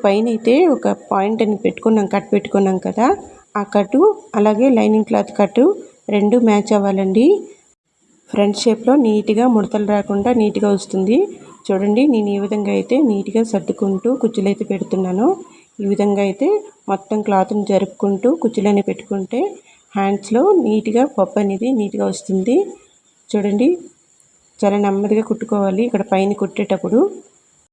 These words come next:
ఇప్పుడైతే మనం ఒక హ్యాండ్స్ కుట్టాము చూసారా, ఎలాగ నీట్‌గా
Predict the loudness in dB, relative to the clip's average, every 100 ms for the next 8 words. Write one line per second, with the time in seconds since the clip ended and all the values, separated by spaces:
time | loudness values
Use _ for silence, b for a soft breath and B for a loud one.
0 | _ _ _ _ -10 -2 0 0 0 2
1 | 0 0 -2 0 2 2 0 -4 -4 -2
2 | -2 0 0 0 -2 0 0 -2 -4 B
3 | B -8 -6 -2 2 2 2 0